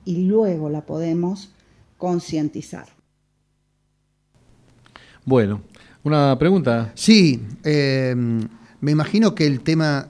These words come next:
Speaker 3: eh, imágenes, es decir, que se ha avanzado tanto en los últimos años en la medicina,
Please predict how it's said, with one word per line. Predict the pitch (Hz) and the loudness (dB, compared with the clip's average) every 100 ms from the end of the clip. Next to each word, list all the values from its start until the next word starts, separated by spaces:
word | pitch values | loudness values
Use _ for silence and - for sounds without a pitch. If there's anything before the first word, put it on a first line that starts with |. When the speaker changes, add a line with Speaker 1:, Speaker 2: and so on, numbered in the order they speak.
| - - - - | -16 -20 -20 -16
Speaker 3:
eh, | 127 117 117 117 | -10 -8 -8 -10
imágenes, | - 123 135 117 117 123 147 | -6 -4 -4 -4 -6 -6 -6
es | - | -10
decir, | - 127 104 - - - _ | -12 -10 -10 -14 -20 -20 _
que | - | -12
se | - | -8
ha | 131 | -6
avanzado | 127 117 131 113 | -6 -6 -8 -8
tanto | 113 117 104 - - | -8 -10 -10 -14 -14
en | 113 | -12
los | 101 | -12
últimos | 120 117 107 | -12 -10 -10
años | 123 110 101 | -8 -8 -10
en | 110 | -10
la | 107 | -8
medicina, | 127 123 120 131 | -8 -8 -8 -8